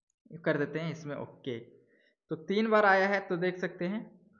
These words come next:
हज़ार रुपये लगा चुके हैं dragon की तरफ। तो guys देख सकते हैं जैसे हम लगाए हज़ार रुपया, इस तरह कल भी किए थे और इस तरह आज भी किए,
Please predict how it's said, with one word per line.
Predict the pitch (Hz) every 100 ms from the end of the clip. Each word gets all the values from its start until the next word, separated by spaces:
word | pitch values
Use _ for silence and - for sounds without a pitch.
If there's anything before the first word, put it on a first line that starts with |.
| _ _ _ _ _ - - _ _ _ _ _ _ _ _
हज़ार | 170 170 220
रुपये | 226 226
लगा | 220 208
चुके | 208 208
हैं | 196 190 180
dragon | 175 180
की | 180
तरफ। | 185 190 - - _ _ _ _ _ _ _ _ _ _ 1077 1077 1077 1077 1077 1077 1077 1077 1077 _ _ _ _ _ _ _
तो | 214
guys | 214 247 247
देख | 254 -
सकते | 240 220
हैं | 214 226 214
जैसे | 202 202
हम | 247 240
लगाए | 214 190 202 226
हज़ार | - 202 196
रुपया, | 180 170
इस | 151 190
तरह | 226 226
कल | 214
भी | 190 220
किए | 220 214
थे | 220
और | 196
इस | 185 185
तरह | 185
आज | 160 160
भी | 175
किए, | 190 202 277